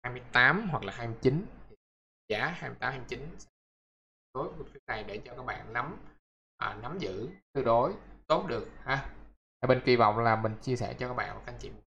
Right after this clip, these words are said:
số cổ phiếu rồi, à, và vị trí mua rồi và thời gian có thể canh này. Đó. À, còn các bạn nào chưa kiên nhẫn được thì phải là, ờ, ok, mình, à, có thể là rải đá dò đường.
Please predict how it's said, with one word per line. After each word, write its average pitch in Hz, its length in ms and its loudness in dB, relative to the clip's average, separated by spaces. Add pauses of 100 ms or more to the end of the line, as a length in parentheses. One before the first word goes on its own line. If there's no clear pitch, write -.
số 131 140 -2
cổ 104 100 -4
phiếu 135 280 2
rồi, 135 200 0 (520)
à, 104 160 -4
và 104 160 -2
vị - 200 -10
trí 127 160 -8
mua 143 260 6
rồi 110 160 4 (300)
và 101 180 -6
thời 104 180 -6
gian 117 200 -6
có 131 80 -8
thể 107 140 -8
canh 123 280 2
này. - 140 -10 (680)
Đó. 123 280 0 (300)
À, 110 300 -4
còn 117 160 4
các 147 60 2
bạn 113 180 2
nào 110 220 2
chưa 147 160 0
kiên 135 160 -4
nhẫn 113 220 -8
được 110 280 0 (120)
thì 104 160 -12 (320)
phải 110 80 -6
là, 107 280 -8
ờ, 110 220 -4 (160)
ok, - 360 -14 (400)
mình, 107 220 -10
à, 104 220 -8
có - 60 -10
thể 117 200 -8
là 101 320 -4 (640)
rải 95 180 -10
đá 127 340 -6
dò 117 140 -2
đường. 113 320 4